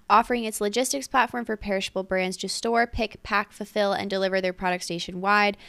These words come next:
The solution leverages Misfit Market's existing infrastructure and in-house technology to provide a simple, customizable solution for perishable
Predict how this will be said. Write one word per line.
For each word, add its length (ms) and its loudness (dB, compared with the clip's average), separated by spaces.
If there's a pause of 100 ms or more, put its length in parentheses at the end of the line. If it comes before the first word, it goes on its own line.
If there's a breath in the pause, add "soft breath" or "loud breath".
(180 loud breath)
The 100 -4
solution 420 0
leverages 440 -2
Misfit 360 -4
Market's 380 -6
existing 480 -8
infrastructure 720 -4
and 100 -2
in-house 400 -6
technology 600 -2
to 100 -8
provide 300 -2
a 80 -4
simple, 360 -4
customizable 600 -4
solution 480 -4
for 100 -8
perishable 580 -4